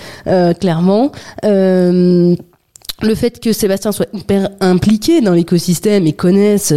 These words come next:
toutes les personnes avec qui on travaille, euh, c'est hyper important pour moi. Donc, euh, c'est quand même, euh, important qu'il soit en effet présent et qu'il ait d'autres startups quand même dans son portefeuille pour comprendre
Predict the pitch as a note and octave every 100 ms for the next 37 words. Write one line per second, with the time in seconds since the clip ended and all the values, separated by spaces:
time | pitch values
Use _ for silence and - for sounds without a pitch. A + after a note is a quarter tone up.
0 | D#3 F3+ F3+ E3+ F3+ F3+ G3+ G3+ G3 D3+
1 | D#3 - G3 G3 G3 D#3+ D#3 D#3 - D#3+
2 | G3 D4 A3+ D#3+ D#3 D#3 - D#3+ E3+ E3
3 | F3 D#3 D#3+ - F3 E3 F3 C4+ B3 E3
4 | E3 E3+ E3 D#3 D3 E3+ E3+ D#3 D#3 D#3
5 | D3+ - E3+ D#3 D3 - F3 E3+ - E3+
6 | D#3+ C3 E3 - F#3 E3+ E3+ E3 F3+ -
7 | - E3 G#3 B3 - G3 G3 G3+ F#3 F3+
8 | F3+ - E3 E3 - E3 D#3 D3+ D3 D3
9 | D3+ D#3+ A#3 F#3 - E3+ D#3 - B3 G#3+